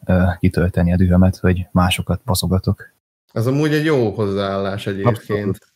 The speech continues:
Speaker 3: Jó indíték. Teljesen
Speaker 2: Igen.
Speaker 3: egészségesen tűnik. Hát, igazából Flex is csak azért csinálta, mert meg akart gecire gazdagodni, csak aztán, nem tudom, aztán más, más lett a, az élete.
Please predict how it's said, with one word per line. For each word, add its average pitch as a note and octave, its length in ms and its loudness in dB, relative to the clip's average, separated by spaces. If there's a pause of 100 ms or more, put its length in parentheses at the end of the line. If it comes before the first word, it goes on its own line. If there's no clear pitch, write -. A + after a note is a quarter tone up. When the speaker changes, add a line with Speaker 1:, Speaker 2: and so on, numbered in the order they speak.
Speaker 3:
Jó A#2+ 140 2
indíték. G2+ 560 0
Teljesen G2+ 520 0
Speaker 2:
Igen. G2 140 -2
Speaker 3:
egészségesen G2+ 640 -8
tűnik. G#2 460 -12
Hát, - 120 -10 (800)
igazából A#2+ 380 2
Flex C3+ 240 0
is A2 100 -2
csak - 140 -4
azért G2+ 260 0
csinálta, F#2 320 -4
mert F#2+ 160 -2
meg G2+ 100 0
akart F#2 260 -4
gecire F#2+ 300 -6
gazdagodni, F#2+ 800 -4 (160)
csak - 200 -20
aztán, F#2+ 480 -12 (100)
nem F#2 260 -18
tudom, F#2+ 260 -12 (140)
aztán G2 280 -6
más, F#2 400 -4
más F#2 260 -4
lett - 240 -6
a, G#2 200 -4 (680)
az G#2 120 -4
élete. A2+ 580 2